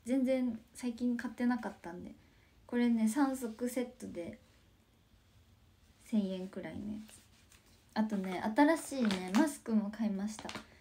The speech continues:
私、色がついてるマスクが一番テンションが上がるので、絶対色がついてるこの形のマスクを愛用してるんですけど。あ、ほら、なんか、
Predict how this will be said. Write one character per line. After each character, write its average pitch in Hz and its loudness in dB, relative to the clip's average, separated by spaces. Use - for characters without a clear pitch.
私、 226 -4
色 320 6
が 311 6
つ 277 -4
い 247 2
て 220 -2
る 196 -2
マ 202 2
ス 220 -4
ク 202 -6
が 180 -6
一 214 -6
番 214 6
テ 247 0
ン 240 4
シ 214 -6
ョ 190 -4
ン 175 -10
が 175 -10
上 202 -4
が 202 -2
る 208 0
の 185 -4
で、 180 -8
絶 196 -6
対 247 2
色 302 4
が 269 4
つ 220 -6
い 202 2
て 185 -6
る 175 -6
こ 214 4
の 226 10
形 220 -2
の 214 6
マ 214 2
ス 220 -4
ク 170 -6
を 165 -4
愛 175 -4
用 180 -6
し - -16
て - -12
る - -16
ん 175 -10
で - -12
す - -20
け - -12
ど。 - -14
あ、 214 2
ほ 226 0
ら、 - -2
な 208 -2
ん 196 -4
か、 - -8